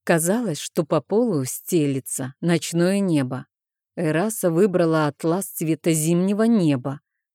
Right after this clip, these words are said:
Ее платье было лишено привычных объемных рукавов,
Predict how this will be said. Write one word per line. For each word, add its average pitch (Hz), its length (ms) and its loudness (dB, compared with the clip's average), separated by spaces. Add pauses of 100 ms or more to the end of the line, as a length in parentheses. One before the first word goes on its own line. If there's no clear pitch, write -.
Ее 165 440 2
платье 180 500 -2
было 180 300 -2
лишено 185 520 0
привычных 147 640 -2
объемных 151 560 0
рукавов, 147 680 -2